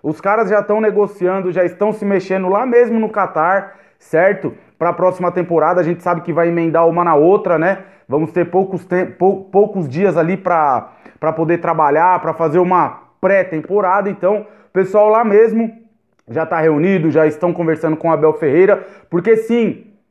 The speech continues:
ele vai dispensar alguns jogadores, vai colocar alguns jogadores pra serem negociados. E aí comenta aqui embaixo, torcedor, qual que é a sua lista de dispensa aí? Quem que você negociaria do Palmeiras? Quem que você quer fora do Palmeiras? E aí também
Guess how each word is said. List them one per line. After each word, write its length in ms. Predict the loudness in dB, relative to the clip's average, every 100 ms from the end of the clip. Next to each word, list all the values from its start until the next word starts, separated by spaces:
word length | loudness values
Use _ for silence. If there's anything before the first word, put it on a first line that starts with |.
| _ _ _
ele 260 | -4 0 0
vai 300 | 2 2 0
dispensar 420 | -2 -6 -4 -2
alguns 240 | -2 -2 -4
jogadores, 640 | -2 -2 0 0 0 0
vai 180 | -2 0
colocar 300 | 0 0 0
alguns 340 | 0 0 -2
jogadores 500 | 0 2 2 0 -2
pra 180 | -4 -4
serem 240 | 0 0
negociados. 720 | 0 0 -2 0 0 0 -2 -12 -20 -10 2
E 80 | 2
aí 100 | 2
comenta 320 | -2 -2 -2
aqui 140 | -4
embaixo, 380 | -2 -2 -2 -4
torcedor, 360 | -10 -8 -4 -2
qual 160 | -2
que 60 | -2
é 40 |
a 40 | -2
sua 160 | 0
lista 260 | 0 0 -2
de 140 | -4
dispensa 640 | -6 -12 -4 -2 -2 0 -2
aí? 140 | -2
Quem 200 | -6 -8
que 60 | -2
você 280 | -2 0
negociaria 840 | -2 0 -2 0 0 2 0 -2 -8 _ _ _ _ _
do 200 | 2 2
Palmeiras? 480 | 4 0 0 -2 -6
Quem 120 | -10
que 80 | -8
você 280 | -8 -8 -6
quer 280 | -4 -4 -2
fora 260 | 0 2
do 80 | 0
Palmeiras? 580 | 0 0 0 -2 -4 -12 _ -20 -2
E 80 | 2
aí 180 | 2 2
também 460 | 0 0 -4 -6